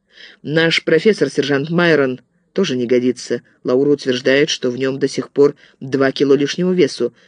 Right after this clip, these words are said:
Ему даже усы сбрили, и то не помогло». «А кто у тебя намечен третьим номером?» «Сам ещё не решил. Это зависит от Лауры». «Она хочет идти сама?»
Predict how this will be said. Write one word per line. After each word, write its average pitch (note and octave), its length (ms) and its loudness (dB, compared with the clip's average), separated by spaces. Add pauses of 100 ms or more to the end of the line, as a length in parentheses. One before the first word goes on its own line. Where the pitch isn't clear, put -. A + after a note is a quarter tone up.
Ему C#3 120 -8
даже C#3+ 260 2
усы D#3+ 340 0
сбрили, D3 420 2
и C3+ 120 4
то E3 140 0
не G3 80 2
помогло». A#2 560 -4 (1500)
«А C#3+ 160 0
кто B3+ 300 2
у C4+ 80 2
тебя C4+ 180 0
намечен B3+ 440 0
третьим C#3 520 0
номером?» G#2 560 -10 (880)
«Сам - 380 -8
ещё B2+ 340 -6
не B2 140 -2
решил. A#2+ 480 -2 (720)
Это F3+ 180 -4
зависит G3+ 380 0
от G#3 140 -2
Лауры». A3 440 2 (1040)
«Она B2+ 240 -2
хочет - 320 -2
идти B2 180 -8
сама?» C3 460 -4